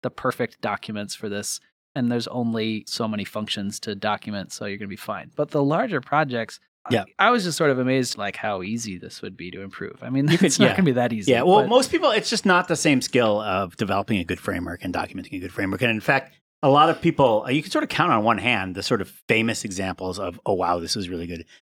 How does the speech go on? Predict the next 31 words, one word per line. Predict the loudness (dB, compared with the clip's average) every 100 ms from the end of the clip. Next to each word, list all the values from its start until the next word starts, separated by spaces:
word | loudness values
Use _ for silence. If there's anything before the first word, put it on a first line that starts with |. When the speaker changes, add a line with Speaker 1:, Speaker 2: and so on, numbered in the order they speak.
| _ -4
Speaker 2:
programmer | 0 0 0
documentation." | -2 -2 -2 -2 -2 0 0 -2
You | -2
know, | 0 0
a |
lot | 0 0
of | -2
people | -6 -10
point | -8 -8
to | -8
K | -8
N | -6 -6
R, | -4 -6 -8 -16 _ _
their | -4 -2
original | -4 -4 -6
C | -6 -6 -4 -6 -10 _
manual, | -6 -4 -4 -6 -6 -8 -12 _ _
which | -6 -4
was | -4
actually | -4 -6 -6 -10 -12 _ _
beautifully | 2 2 2 -2
and | -2
clearly | -2 0 0
written. | -2 0 -4 -4 -20 _ _
There | 0
was | 0 -2 -4 0
Y's | 2 4 2 0
famous | -4 -4 -4 -2
guide | 0 0
to | -2
Ruby, | 0 2 2 0